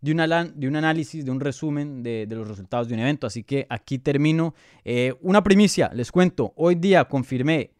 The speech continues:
con fuentes. El peruano Enrique Barzola, eso fue hace unas horas, regresa en Bellator, Hawái, abril veintidós,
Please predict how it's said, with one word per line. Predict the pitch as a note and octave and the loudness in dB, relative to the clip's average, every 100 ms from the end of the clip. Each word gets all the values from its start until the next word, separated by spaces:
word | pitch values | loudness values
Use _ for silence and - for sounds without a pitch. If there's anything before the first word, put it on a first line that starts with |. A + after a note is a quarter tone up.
| _ _ _ - | _ _ _ 2
con | F3+ F#3+ | 4 4
fuentes. | - F#3 F3+ - - - _ _ _ _ _ _ _ _ _ _ _ _ _ _ _ - | 4 4 4 -2 -12 -16 _ _ _ _ _ _ _ _ _ _ _ _ _ _ _ 0
El | D#3+ D3+ | 4 4
peruano | - D#3+ F#3+ A3 F#3 A2+ | 8 8 12 12 10 4
Enrique | C3 C#3 F3+ G3+ A3 | 4 6 4 6 8
Barzola, | F#3+ D3 - F#3+ B2 - _ _ _ _ | 8 6 6 4 4 -4 _ _ _ _
eso | - | -6
fue | C3+ | 2
hace | E3 E3+ | 4 4
unas | D#3 | 2
horas, | D3+ A#2 - _ _ _ _ _ | 0 -2 -10 _ _ _ _ _
regresa | - D3 E3 D#3 F3+ F#3+ - A#2+ | 0 6 6 8 8 6 4 0
en | B2 C3+ | 2 6
Bellator, | F3 F3+ - G#2+ - | 8 6 4 -6 -6
Hawái, | - B2+ D3+ D3 F#2+ G2 _ _ _ _ _ _ _ _ _ _ _ _ _ _ _ _ _ _ - | 0 4 6 6 4 -8 _ _ _ _ _ _ _ _ _ _ _ _ _ _ _ _ _ _ -2
abril | A#2 B2+ D3+ | 2 4 4
veintidós, | D#3+ E3 - C3+ B2 G2 - | 6 4 6 2 2 -2 -16